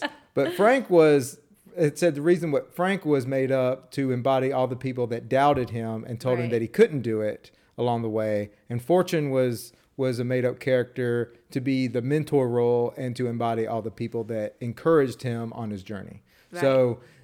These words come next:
Speaker 2: they were probably, they were really, instead of making a bunch of different characters and having,
Speaker 1: Right,
Speaker 2: they
Speaker 1: yeah,
Speaker 2: just
Speaker 1: that's
Speaker 2: kinda
Speaker 1: true.
Speaker 2: embodied all of
Speaker 1: All of
Speaker 2: those,
Speaker 1: them, yeah.
Speaker 2: all of them, so.
Speaker 1: Yeah.
Speaker 2: So I thought that was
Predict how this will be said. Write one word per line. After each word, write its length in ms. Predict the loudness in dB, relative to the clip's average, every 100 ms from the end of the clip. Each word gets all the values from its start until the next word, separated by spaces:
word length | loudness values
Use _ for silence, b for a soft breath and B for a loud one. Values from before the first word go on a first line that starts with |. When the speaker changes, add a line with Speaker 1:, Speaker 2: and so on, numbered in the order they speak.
| b
Speaker 2:
they 120 | 6
were 120 | 8 6
probably, 380 | 4 4 4
they 180 | 2 4
were 200 | 6 6
really, 440 | 6 6 4 2 -2
instead 260 | -2 2 2
of 60 |
making 200 | 2 0 0
a 20 |
bunch 140 | -2
of 60 | -6
different 180 | -10 0
characters 460 | 0 0 -2 -2
and 100 | 0
having, 180 | 0 0
Speaker 1:
Right, 80 | 2
Speaker 2:
they 80 | 2
Speaker 1:
yeah, 100 | 4
Speaker 2:
just 180 | 4 4
Speaker 1:
that's 140 | 2
Speaker 2:
kinda 40 | 2
Speaker 1:
true. 80 | 2
Speaker 2:
embodied 400 | 6 6 6 4
all 220 | 4 6
of 60 | 6
Speaker 1:
All 80 | 4
of 140 | 4
Speaker 2:
those, 160 | 2 -2
Speaker 1:
them, 100 | -8
yeah. 220 | -10 -2
Speaker 2:
all 240 | 2 2 0
of 120 | -4
them, 160 | -10
so. 320 | -10 -8 -8 -10 b b
Speaker 1:
Yeah. 280 | -16 -14 -18 _
Speaker 2:
So 120 | 2
I 40 | 4
thought 140 | 6
that 120 | 4
was 340 | 4 0 -4